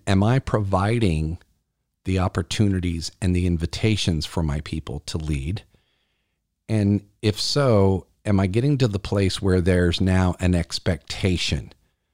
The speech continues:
that they lead? It's not just an invitation anymore. It's an expectation. It's part of the culture. It's how we do things around here. We distribute leadership.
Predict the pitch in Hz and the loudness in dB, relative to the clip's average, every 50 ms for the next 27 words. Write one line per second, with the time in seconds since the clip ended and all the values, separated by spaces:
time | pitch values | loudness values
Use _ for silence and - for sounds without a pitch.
0 | _ _ _ _ _ _ _ _ _ 82 82 80 - 82 76 76 73 80 73 62 | _ _ _ _ _ _ _ _ _ -2 -2 -2 -2 -2 -2 -2 -4 -4 -6 -6
1 | 50 - - 92 98 - - 107 104 113 101 104 117 110 - - 107 98 98 95 | -10 -8 -8 -8 -4 0 2 2 2 2 2 2 0 0 2 2 4 4 4 4
2 | 85 87 - - 104 92 87 - - 90 87 82 82 80 80 78 78 76 - - | 2 0 0 0 0 0 2 0 0 0 0 0 2 2 0 0 0 -2 -4 -4
3 | _ 101 95 - - 95 90 85 - - - 92 85 - - 92 87 - - 82 | _ -6 -2 0 0 0 0 -2 -4 -2 -2 -2 -2 0 0 0 0 2 0 -4
4 | 80 - - _ - - 104 101 101 95 95 90 87 90 - - 92 80 78 - | -4 -4 -10 _ -4 0 2 2 2 2 0 -2 -2 -6 -2 0 -2 0 0 -4
5 | - - - 87 87 - - - - 101 120 120 117 117 107 101 98 98 92 87 | -6 -2 -2 -4 -4 -4 -6 -4 -2 -2 0 0 2 0 0 2 0 0 0 0
6 | - 87 76 69 67 80 76 71 62 60 53 - - - 73 - - - 87 90 | -2 -2 -2 0 -2 -4 -4 -4 -6 -8 -10 -10 -8 -8 -8 -8 -10 -6 -4 -4
7 | 87 87 87 - - - - 117 117 131 143 - - 107 98 87 87 85 - - | -2 -2 -4 -4 -4 0 0 2 2 2 0 -2 0 0 0 0 0 -2 -2 -2
8 | 87 78 80 - - | -2 -2 -2 -4 -8